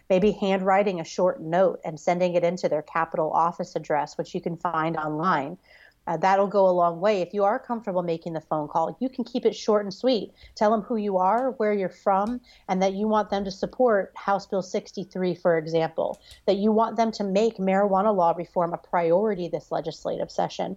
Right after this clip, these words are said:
Thank them for their service and tell them to have a nice day. You can keep it very short, but if you have a professional or personal story,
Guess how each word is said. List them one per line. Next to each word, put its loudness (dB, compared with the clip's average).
Thank -2
them 0
for 0
their 2
service 0
and -4
tell 2
them 2
to 4
have 0
a -4
nice -2
day. 4
You -2
can -8
keep -6
it 0
very 2
short, 0
but 2
if 2
you 2
have 2
a 0
professional -2
or 2
personal -4
story, 0